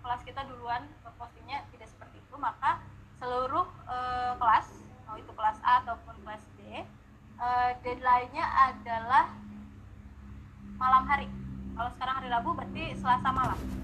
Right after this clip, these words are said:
Mau saya set jam berapa nih? Jam delapan, jam sembilan, jam sepuluh. Kalian punya privilege untuk menentukan ini karena kalian kelas di awal. Mau jam berapa? Jam dua belas malam,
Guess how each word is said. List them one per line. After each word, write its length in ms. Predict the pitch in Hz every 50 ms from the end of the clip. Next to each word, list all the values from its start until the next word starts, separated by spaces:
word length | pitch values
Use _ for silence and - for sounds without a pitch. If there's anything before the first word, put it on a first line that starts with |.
| - - - - - - - - - - - - - - -
Mau 160 | - 254 254
saya 240 | - 262 254 254 254
set 160 | 254 269 262
jam 160 | 262 254 254 254
berapa 240 | 254 262 277 277
nih? 80 | 269 - - - -
Jam 160 | - 226 233
delapan, 480 | - 226 220 226 - - 277 294 285 269
jam 60 | 254 -
sembilan, 320 | - - 226 233 262 269 262 - -
jam 140 | 269 262 262 262 -
sepuluh. 300 | - 226 226 254 302 - - - - - - - - - - - - - - - - -
Kalian 200 | 226 240 254 269 269
punya 180 | 269 254 262 254 -
privilege 480 | 247 247 240 - 247 262 269 269 254 254
untuk 160 | - 262 247
menentukan 380 | 254 240 240 240 240 233 226 233 233
ini 60 | 233 -
karena 240 | - 208 202 208 233 -
kalian 240 | 226 220 220 226 233
kelas 220 | 233 - 220 214 -
di 80 | - -
awal. 240 | 208 214 214 214 202 202 202 - - - - - - 196 - 214
Mau 60 | 220
jam 120 | - 233 -
berapa? 200 | 226 214 214 - - - - - - - 359 359 - - - - - - - - - - - - - - - - - - - - - - - - - - - - - - - - -
Jam 60 | 247 254
dua 100 | 262 247 247
belas 160 | 262 262 -
malam, 200 | 285 269 254 -